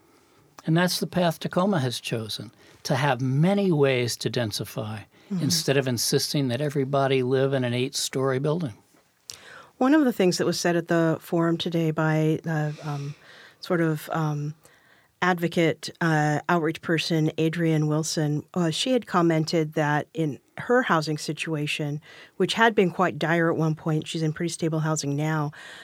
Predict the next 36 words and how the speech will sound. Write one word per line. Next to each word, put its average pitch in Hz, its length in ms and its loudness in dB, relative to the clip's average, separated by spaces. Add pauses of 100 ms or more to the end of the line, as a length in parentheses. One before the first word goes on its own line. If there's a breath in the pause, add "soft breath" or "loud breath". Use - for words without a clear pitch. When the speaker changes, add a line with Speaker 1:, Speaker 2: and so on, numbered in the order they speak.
Speaker 2:
but 202 120 -4
she 196 100 -2
said 196 80 0
one 214 100 6
of 226 60 2
the 220 40 2
reasons 190 300 6
it 170 140 0
works 185 400 0
is 170 120 -2
simply 185 220 0
because 170 300 -2
she - 100 -2
has 165 100 0
two - 200 0
adult 156 260 0
children 165 360 -2
who 151 100 0
live 147 160 -2
with 143 100 -2
her - 140 -6
also. - 420 -8 (220 loud breath)
Speaker 1:
Hmm. 135 140 2
Speaker 2:
So 127 140 4
she 190 120 0
has 160 220 2
their 180 280 6
incomes 170 560 2
as 139 140 -2
well, 147 300 2
and 147 120 2
that's 147 260 0
what - 140 -2
makes 139 220 -4
the - 100 -8
difference. 147 480 -4